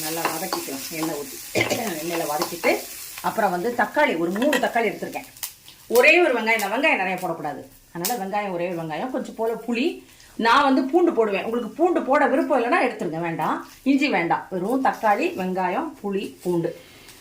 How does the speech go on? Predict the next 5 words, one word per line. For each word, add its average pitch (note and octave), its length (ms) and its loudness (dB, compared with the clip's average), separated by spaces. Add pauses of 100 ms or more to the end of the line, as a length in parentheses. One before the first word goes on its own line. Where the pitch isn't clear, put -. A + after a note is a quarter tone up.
(800)
இந்த F#3+ 140 -4
பச்சை F#3 180 -4
மிளகாய் F3 360 -2
நல்லா F3+ 260 -2
வதக்கிட்டு, A3+ 460 0